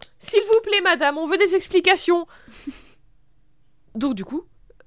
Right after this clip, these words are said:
eh ben Jennifer, elle lui explique. Elle lui explique que le soir du concert du feu, là, de l'incendie, quand elle est partie dans le van avec les gars, ils ont tenté de la sacrifier à Satan,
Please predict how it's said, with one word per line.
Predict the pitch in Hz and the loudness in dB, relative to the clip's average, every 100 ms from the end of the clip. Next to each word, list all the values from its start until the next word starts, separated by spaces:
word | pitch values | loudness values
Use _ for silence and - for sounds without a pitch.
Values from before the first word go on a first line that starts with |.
| - - | -20 -8
eh | - | -4
ben | 247 240 | -2 -4
Jennifer, | 214 180 - 175 - - _ - | -6 -8 -10 -16 -18 -20 _ -2
elle | 320 | -2
lui | 220 | -2
explique. | 180 - - - - - - _ _ _ _ - | -6 -14 -20 -20 -20 -20 -20 _ _ _ _ -2
Elle | 330 | -2
lui | 277 | -2
explique | - 330 330 | -6 -10 -6
que | 311 | -4
le | 226 | -4
soir | - 277 | -6 -6
du | 226 | -8
concert | 190 190 208 185 | -12 -10 -10 -10
du | 160 | -12
feu, | - 277 359 | -12 -8 -6
là, | 226 | -6
de | |
l'incendie, | 185 175 175 175 359 - _ _ _ _ | -8 -14 -12 -8 -8 -10 _ _ _ _
quand | 277 254 | -6 -2
elle | 220 | 0
est | 208 | -2
partie | 202 - 226 | -4 -10 -6
dans | 185 | -6
le | 175 | -4
van | 190 | -6
avec | 175 165 - | -6 -8 -10
les | 170 | -12
gars, | 170 185 - - _ _ _ _ - | -8 -8 -10 -20 _ _ _ _ -10
ils | 480 370 | -4 -4
ont | |
tenté | 247 - 285 | -4 -8 -6
de | 262 | -6
la | |
sacrifier | - 226 - 196 - 254 _ | -6 -8 -10 -14 -10 -10 _
à | 254 | -14
Satan, | - 185 - 226 | -12 -10 -10 -10